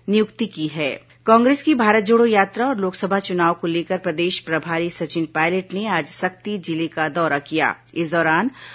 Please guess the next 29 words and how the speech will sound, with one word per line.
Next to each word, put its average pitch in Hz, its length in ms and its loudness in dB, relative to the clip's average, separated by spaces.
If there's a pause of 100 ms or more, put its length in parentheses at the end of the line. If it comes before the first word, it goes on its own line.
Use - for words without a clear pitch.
(140)
उन्होंने 254 360 6
कांग्रेस 196 440 2
के 214 120 0
वरिष्ठ 190 360 0
पदाधिकारियों 175 720 -2
की 190 180 -8
बैठक 156 460 -4
ली। 160 300 -4 (580)
स्वास्थ्य 285 500 6
मंत्री 294 360 2
श्याम 240 540 4
बिहारी 190 460 2
जायसवाल 180 540 2
ने 208 100 -2
कहा 175 320 -2
है 185 120 -4
कि 233 120 -8
प्रदेश 175 440 -2
में 202 140 -2
आयुष्मान 180 680 0
भारत 170 340 -4
योजना 160 340 -4
के 160 160 -6
अंतर्गत 147 520 -4 (380)
अनुबंधित 196 600 2
अस्पतालों 175 640 0
की 196 180 -6
लगातार 175 600 0
निगरानी 156 540 -2